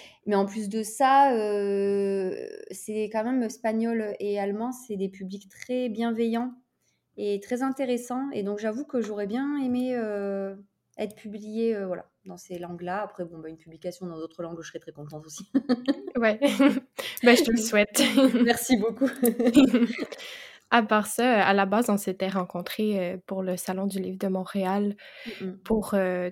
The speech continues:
Speaker 2: la sortie de, de Lave de métal et de rage, qui est
Speaker 1: Mhm.
Speaker 2: le préquel à Deux cents d'écume et de glace.
Speaker 1: Oui.
Speaker 2: Et je pense que le deuxième tome de Lave de métal et de rage sort bientôt.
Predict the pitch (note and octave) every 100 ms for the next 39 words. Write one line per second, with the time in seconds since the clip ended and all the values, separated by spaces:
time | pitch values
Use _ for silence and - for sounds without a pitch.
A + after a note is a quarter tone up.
0 | - - F#3+ F#3+ F#3+ F#3+ - G#3+ G3 F#3+
1 | F#3+ F#3 F#3+ F#3 G3 G3 F#3 F3+ G3+ F#3+
2 | F#3 F3+ F3+ G3+ C4 - _ - G3+ G3+
3 | F#3+ - G#3+ F#3+ F#3 - B3 B3 G#3+ G#3+
4 | G#3 G3+ F#3 F#3 - G3+ F#3+ - G3 F3
5 | E3+ F3 A#3 - - - - - F#3+ A3+
6 | A3 - - - - A#3 - G3+ F#3 F#3
7 | G#3 G3+ G3 G#3 G#3 F#3+ G3+ G3 F#3 F#3+
8 | F3+ - F#3+ F#3+ F#3 F#3 F3+ F#3 F3+ F3+
9 | F3 G3 F#3+ - F#3 E3+ F3 A#3 D4